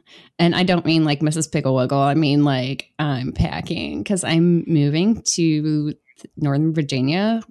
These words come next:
D C area in early December. I'm moving in with straight friend. Those of you who know, know.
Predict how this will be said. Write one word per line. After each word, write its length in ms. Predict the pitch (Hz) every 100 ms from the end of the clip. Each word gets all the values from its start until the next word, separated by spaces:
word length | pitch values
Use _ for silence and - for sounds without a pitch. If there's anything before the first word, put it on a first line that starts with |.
| _ -
D 140 | 139
C 240 | 135 147
area 480 | 143 143 165 247 269 _ _ - _ _ _ _ _ _
in 400 | 147 151 139 139 -
early 260 | 143 147
December. 500 | 202 - 135 123 185
I'm 140 | 185 139
moving 300 | 143 147 139
in 180 | 135 123
with 120 | 120
straight 440 | - - 156 -
friend. 480 | - 120 123 220 -
Those 240 | 143 135 131
of 100 | 127
you 140 | 127
who 100 | 131
know, 300 | 127 131 135
know. 440 | 151 131 123 214